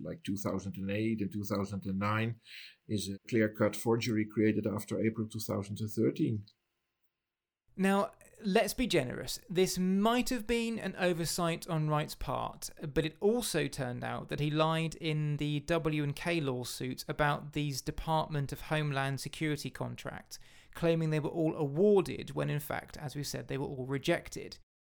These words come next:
Speaker 2: Only a month after Wright's first contact with the Kleiman estate, which was this email sent to Louis Kleiman to tell him that, uh, Dave and Craig had created Bitcoin, W and K was reinstated by Wright's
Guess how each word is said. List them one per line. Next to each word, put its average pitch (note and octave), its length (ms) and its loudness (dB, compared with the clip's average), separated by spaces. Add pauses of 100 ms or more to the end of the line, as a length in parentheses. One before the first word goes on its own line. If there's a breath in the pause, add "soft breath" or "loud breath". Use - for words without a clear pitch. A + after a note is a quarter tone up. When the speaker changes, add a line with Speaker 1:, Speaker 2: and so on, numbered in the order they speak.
(240)
Speaker 2:
Only F#3 260 6
a F#3 80 4
month A3 400 2
after E3+ 320 0
Wright's E3 340 2
first F#3+ 380 -2
contact D3+ 480 -2
with D3 80 -6
the C#3+ 80 -4
Kleiman C3+ 420 -2
estate, B2+ 460 -6
which - 160 -6
was C3+ 120 -10
this C#3 180 -8
email C3 460 -4
sent - 240 -6
to D3 100 -2
Louis C3+ 180 0
Kleiman B2+ 460 -4
to C#3 80 -8
tell C3 240 -4
him B2+ 220 -4
that, - 380 -6
uh, B2+ 340 -2 (240)
Dave C3+ 360 0
and B2+ 380 -4
Craig B2+ 420 -4
had A#2+ 220 -10 (220)
created C3+ 380 -6
Bitcoin, - 520 -6 (520 loud breath)
W G#3 360 6
and B3+ 140 -2
K C3+ 340 -4
was C#3+ 180 -6
reinstated F#3 920 0
by D3 160 2
Wright's D#3 400 0